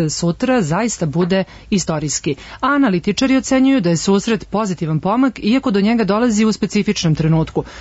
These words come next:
pošto je u Hrvatskoj raspušten parlament i predstoje novi izbori, dok se u Srbiji još čeka na formiranje nove vlade. Detaljnije u prilogu Milenka Markovića.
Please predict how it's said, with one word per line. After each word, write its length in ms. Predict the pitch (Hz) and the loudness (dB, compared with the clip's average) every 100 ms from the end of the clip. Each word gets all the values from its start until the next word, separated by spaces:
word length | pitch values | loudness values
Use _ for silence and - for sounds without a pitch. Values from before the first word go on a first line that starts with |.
| - | -4
pošto 260 | 226 202 247 | -2 0 -2
je 40 | |
u 40 | 208 | 0
Hrvatskoj 440 | 220 214 - 190 | 0 0 0 -2
raspušten 520 | 175 170 175 - 151 | 0 -2 -4 -4 -4
parlament 500 | 131 127 220 269 262 - - - | -4 -2 2 2 2 -2 -20 -4
i 100 | 294 | -2
predstoje 480 | 226 175 - 190 175 | 0 -2 -2 -2 0
novi 260 | 170 147 | 0 0
izbori, 460 | - 202 220 285 262 | 0 0 0 0 0
dok 320 | - 175 156 - | -2 -4 -2 -2
se 120 | 269 | -2
u 40 | |
Srbiji 540 | 247 214 208 214 214 - | 0 -2 0 2 2 2
još 280 | 180 196 - | 0 -2 -6
čeka 340 | - 185 - 196 | -4 -4 0 0
na 100 | 185 | 2
formiranje 600 | 185 175 170 170 175 170 - | 2 2 4 4 2 0 0
nove 420 | 160 156 151 156 - | 2 2 0 -2 -2
vlade. 400 | 156 80 - - - - - | -4 -4 -6 -10 -12 -6 -4
Detaljnije 380 | 285 269 226 | 0 2 2
u 60 | 156 | 0
prilogu 480 | 170 214 226 196 214 | 0 0 0 2 2
Milenka 440 | 208 156 143 165 | 2 0 -2 -2
Markovića. 600 | 175 - - - - - | -2 -4 -8 -10 -6 -8